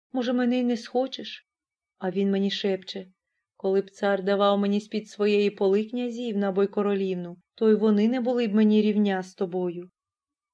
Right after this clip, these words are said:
Почувши про наше весілля, селяни аж руками сплеснули. «Стара дівка на двадцяти п'ятому пішла заміж, та за якого ж козарлюгу, що йому сам цар кавалерію почепив,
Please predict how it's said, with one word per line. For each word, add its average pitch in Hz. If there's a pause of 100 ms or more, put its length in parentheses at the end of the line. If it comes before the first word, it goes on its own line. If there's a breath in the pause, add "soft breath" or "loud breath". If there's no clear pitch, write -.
Почувши 277
про 226
наше 220
весілля, 254
селяни 285
аж 269
руками 254
сплеснули. 202 (380)
«Стара 330
дівка 285 (340)
на 339
двадцяти 330
п'ятому 277
пішла 254
заміж, 247
та 190
за 196
якого 220
ж 214
козарлюгу, 196 (120)
що -
йому 285
сам 294
цар 339
кавалерію 320
почепив, 233